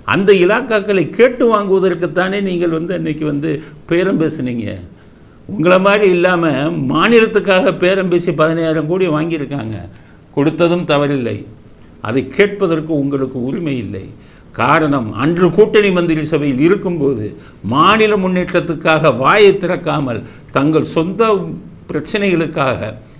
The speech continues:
சொந்த வாழ்க்கைக்கு கொள்ளையடிக்க வேண்டும் என்பதற்காக ப-, இதை வந்து இலாக்காக்களை கேட்டு வாங்கியவர்கள் நீங்கள். உங்களை விட ஆயிரம் மடங்கு வந்து அவர்கள் வந்து நல்லவர்கள், நிதிஷ்குமாரும் சந்திரபாபு நாயுடும்.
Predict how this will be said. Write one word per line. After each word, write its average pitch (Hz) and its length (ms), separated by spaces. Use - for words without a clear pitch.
சொந்த 185 440
வாழ்க்கைக்கு 170 640
கொள்ளையடிக்க 196 640
வேண்டும் 160 340
என்பதற்காக 127 840
ப-, 120 240
இதை 135 200
வந்து 135 280
இலாக்காக்களை 135 800
கேட்டு 190 320
வாங்கியவர்கள் 131 560
நீங்கள். 107 380
உங்களை 135 360
விட 143 240
ஆயிரம் 131 460
மடங்கு 127 300
வந்து 123 400
அவர்கள் 113 380
வந்து 113 260
நல்லவர்கள், 107 680
நிதிஷ்குமாரும் 110 880
சந்திரபாபு 117 520
நாயுடும். 90 420